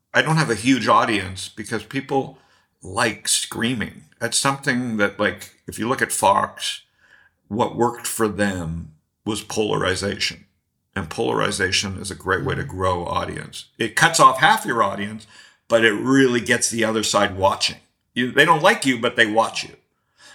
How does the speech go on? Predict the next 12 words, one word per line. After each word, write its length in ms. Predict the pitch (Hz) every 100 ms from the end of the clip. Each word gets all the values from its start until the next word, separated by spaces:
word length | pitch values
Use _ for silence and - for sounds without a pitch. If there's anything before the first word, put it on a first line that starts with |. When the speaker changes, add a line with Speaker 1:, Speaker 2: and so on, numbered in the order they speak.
| _ _ _
Speaker 1:
I 520 | 156 170 196 190 170 -
am 200 | 147 131
vanilla. 600 | 131 139 139 98 - - _ _ -
People 300 | 165 160 165
go, 180 | 156 139
"Oh, 220 | 190 359
he's 140 | 285 -
funny," 500 | - 339 302 - - _ _ _
but 120 | -
that's 240 | 175 170 165
not 220 | 151 123
scalable. 720 | - 120 120 107 - - -